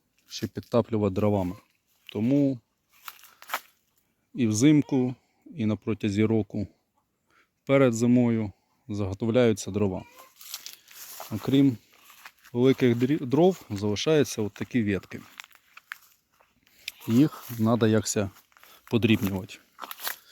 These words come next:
Брався пеньок, топорик і стояла тьоща, дружина,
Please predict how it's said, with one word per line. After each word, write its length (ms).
Брався 380
пеньок, 500
топорик 680
і 260
стояла 800
тьоща, 360
дружина, 800